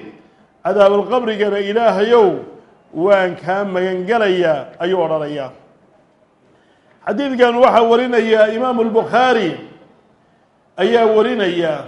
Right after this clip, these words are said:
Waxaana laga warinayaa saxaabiga Abi Saciid al-Khudriy, saxaabiga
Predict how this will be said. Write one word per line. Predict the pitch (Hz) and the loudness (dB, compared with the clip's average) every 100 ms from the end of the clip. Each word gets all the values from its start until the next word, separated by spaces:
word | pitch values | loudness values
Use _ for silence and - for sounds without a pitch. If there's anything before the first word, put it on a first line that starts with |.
| - - _ _ _ _ _ _ _ _ _ _ _ _ _ _ _ _ _ _ _ _ | -20 -20 _ _ _ _ _ _ _ _ _ _ _ _ _ _ _ _ _ _ _ _
Waxaana | 220 240 247 240 | -2 0 2 2
laga | 240 254 | 0 0
warinayaa | 254 247 254 233 226 208 | 2 2 2 2 2 0
saxaabiga | 208 214 254 240 220 | -2 0 0 0 0
Abi | 214 208 | 0 -2
Saciid | - 226 240 | -6 -6 -4
al-Khudriy, | 220 - 202 233 254 196 156 - - _ _ | -4 -4 -4 -2 -2 -4 -6 -10 -20 _ _
saxaabiga | _ 196 180 254 226 | _ -6 -4 -2 -2